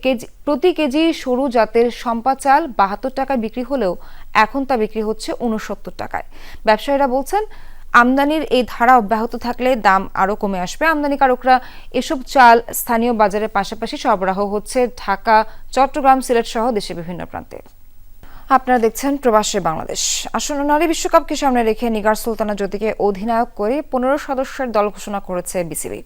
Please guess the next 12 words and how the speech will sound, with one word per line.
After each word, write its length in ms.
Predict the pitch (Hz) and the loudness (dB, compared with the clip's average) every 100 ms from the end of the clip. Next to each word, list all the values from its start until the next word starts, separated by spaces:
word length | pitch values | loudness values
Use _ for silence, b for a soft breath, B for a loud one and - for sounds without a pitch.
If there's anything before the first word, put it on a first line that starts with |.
| - - - | -16 -18 -6
সহ 140 | 202 202 | -2 0
অধিনায়কের 380 | 208 214 202 202 | 0 -2 -4 0
দায়িত্ব 200 | 190 175 170 | 0 -2 -2
পেয়েছেন 300 | 165 165 302 320 b b 208 | -2 -2 -4 -8 b b -2
নাহিদ 200 | 208 202 | 0 0
আক্তার। 240 | - - 113 B B B B | -2 -6 -14 B B B B
টাইগ্রেসদের 440 | - 240 262 269 302 | 6 8 6 4 2
ঘোষিত 240 | 254 247 294 240 | 0 -2 -2 2
দলে 240 | 226 208 233 277 202 | 4 4 4 2 4
জায়গা 220 | 185 208 - | 4 2 0
পেয়েছেন 380 | 226 208 - 302 294 | 0 0 -2 -4 -4
তিন 120 | 302 | -2